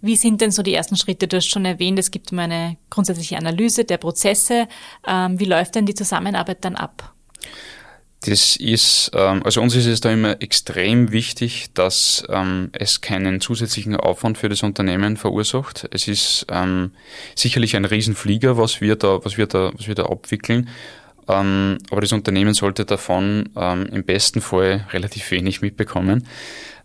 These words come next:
Speaker 2: Ähm, das heißt, ähm, uns ist es ganz wichtig, dass der Aufwand sehr, sehr gering ist. Was heißt das? Ähm, es gibt natürlich die Onboarding-Phase,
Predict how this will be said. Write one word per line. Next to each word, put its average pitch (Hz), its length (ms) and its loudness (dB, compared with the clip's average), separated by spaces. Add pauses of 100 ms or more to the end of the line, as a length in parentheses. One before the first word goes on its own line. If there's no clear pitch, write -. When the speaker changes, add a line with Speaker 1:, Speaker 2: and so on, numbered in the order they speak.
Speaker 2:
Ähm, 92 540 0 (120)
das - 200 0
heißt, - 580 0
ähm, 92 560 0
uns 107 160 0
ist 101 100 0
es 98 80 0
ganz 95 200 0
wichtig, 107 200 -4
dass 98 120 -4
der - 120 -2
Aufwand 92 320 -2
sehr, 85 120 0
sehr 85 160 -2
gering 90 300 -4
ist. 95 220 -4
Was - 160 -4
heißt - 300 -2
das? 120 220 4 (540)
Ähm, 95 220 0
es - 140 -2
gibt - 160 -4
natürlich 120 300 2
die 104 180 0
Onboarding-Phase, 107 920 2